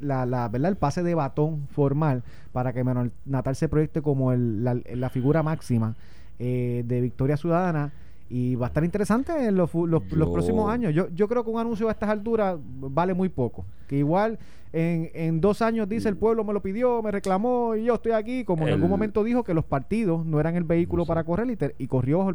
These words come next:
Speaker 1: Victoria Ciudadana. Son cosas que el, que el, que el político con el tiempo cambia con buena voluntad porque se dio cuenta de algo o porque era simplemente una hipocresía cuando lo dijo
Speaker 2: Pues
Speaker 1: originalmente.
Speaker 2: está midiendo aceite.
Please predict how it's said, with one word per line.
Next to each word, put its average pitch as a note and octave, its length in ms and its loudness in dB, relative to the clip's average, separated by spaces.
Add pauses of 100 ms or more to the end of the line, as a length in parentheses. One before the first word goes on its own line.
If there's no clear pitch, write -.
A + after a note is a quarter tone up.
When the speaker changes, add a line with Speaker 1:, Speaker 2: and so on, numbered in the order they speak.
(160)
Speaker 1:
Victoria C#3+ 320 -2
Ciudadana. F3+ 340 0 (340)
Son D#3+ 200 -4
cosas F#3+ 260 -6
que F#3 120 -4
el, D3+ 360 2
que D3+ 100 -4
el, C#3+ 180 0
que D3 100 0
el C#3 100 0
político D3+ 580 0
con D3 200 -2
el B2+ 100 -4
tiempo F3 300 0
cambia F3+ 420 2 (220)
con C3+ 180 0
buena C#3 220 4
voluntad F3+ 420 4
porque A3+ 220 -4
se D#3 100 -2
dio D3 140 2
cuenta E3 360 0
de D#3+ 160 4
algo B3 380 2
o F#3 60 0
porque C#3 380 -2
era D3 180 0
simplemente D#3 400 -4
una D#3+ 80 -4
hipocresía D3+ 560 -2
cuando C3+ 180 0
lo B2 80 2
dijo C3 140 2
Speaker 2:
Pues D3 80 2
Speaker 1:
originalmente. A#2+ 320 4
Speaker 2:
está A2 180 2
midiendo D3 380 2
aceite. D#3 480 -6